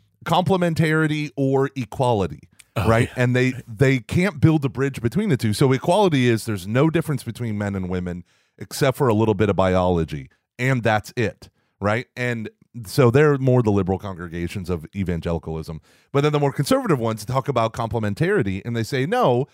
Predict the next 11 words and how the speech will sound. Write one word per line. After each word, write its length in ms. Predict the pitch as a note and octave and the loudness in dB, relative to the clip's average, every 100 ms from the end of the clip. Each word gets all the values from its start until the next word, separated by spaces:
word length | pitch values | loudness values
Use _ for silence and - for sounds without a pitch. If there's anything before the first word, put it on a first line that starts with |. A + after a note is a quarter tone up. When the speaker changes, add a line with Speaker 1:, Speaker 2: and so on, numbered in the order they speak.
| _ _ - | _ _ -4
Speaker 1:
the 140 | D3+ | 0
idea 400 | D3 C#3+ A#3+ A#3 | 2 2 2 2
is 260 | C#3 C3+ A#2 | 4 2 2
not 360 | C#3 E3 D#3+ - | 2 0 -2 -4
we're 240 | B2+ B2+ - | -2 0 2
opposites." 720 | C#3+ - B2+ - D#2+ - - _ | 2 2 0 -2 -12 -16 -20 _
So 220 | - C3+ | 2 4
it's 100 | A#2 | 4
like 200 | A#2+ G2+ | 0 -2
the 120 | G#2+ | -4
opposite, 600 | A2+ E3+ F#3 G3+ - F#3+ | 0 0 0 -2 0 -2